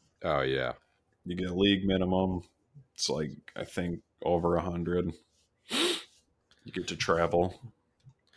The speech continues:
Speaker 2: You just
Speaker 1: Instead, though,
Speaker 2: hang
Speaker 1: you just
Speaker 2: out.
Speaker 1: gotta make sure your knees don't get fucked up. Then that's, like, your only, that's a <laughs> bullpen catcher. Your knees go out. You're like, "Oh, no."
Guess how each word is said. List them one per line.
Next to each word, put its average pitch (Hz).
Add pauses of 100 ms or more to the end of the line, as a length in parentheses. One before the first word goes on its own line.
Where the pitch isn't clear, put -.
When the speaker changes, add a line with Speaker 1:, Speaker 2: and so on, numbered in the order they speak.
(280)
Speaker 2:
You 87
just 87
Speaker 1:
Instead, 87
though, 85
Speaker 2:
hang 73
Speaker 1:
you 82
just 92
Speaker 2:
out. 82
Speaker 1:
gotta 71
make 73
sure 78
your 67
knees 69
don't 65
get 64
fucked -
up. 64 (720)
Then 69
that's, 71
like, 69
your 69
only, 69 (460)
that's 90
a 92 (320)
<laughs> -
bullpen 87
catcher. 82
Your 73
knees 80
go 71
out. 65
You're -
like, 67
"Oh, 67
no." 65